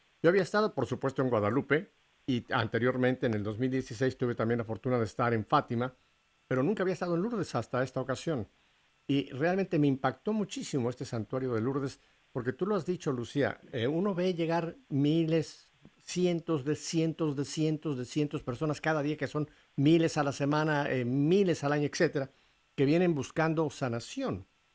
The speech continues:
Y no, no necesariamente la sanación que se produce es física, sino también hay muchísimas sanaciones espirituales, emocionales. Yo sentí que ese era el amor de María,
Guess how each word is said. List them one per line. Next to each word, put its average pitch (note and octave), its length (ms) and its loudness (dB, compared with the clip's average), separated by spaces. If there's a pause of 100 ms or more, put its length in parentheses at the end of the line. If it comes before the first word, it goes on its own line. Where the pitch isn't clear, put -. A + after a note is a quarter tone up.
(420)
Y D3+ 100 4
no, F#3+ 460 2
no D#3+ 320 0
necesariamente D#3+ 760 0
la C#3 100 0
sanación B2 360 -2
que C#3 100 -2
se C#3 120 -4
produce C3 340 -4
es B2+ 140 -6
física, A#2+ 560 -4 (320)
sino A#2 160 0
también B2+ 260 0
hay C#3+ 60 0
muchísimas C#3+ 540 -4
sanaciones C#3 600 -2
espirituales, C#3 760 -2
emocionales. B2 800 -2 (280)
Yo D#3 120 2
sentí F3 360 -2
que E3+ 140 -2
ese E3 200 -4
era E3+ 100 0
el C#3+ 220 -2
amor C3 280 0
de D#3+ 140 -2
María, C#3+ 480 0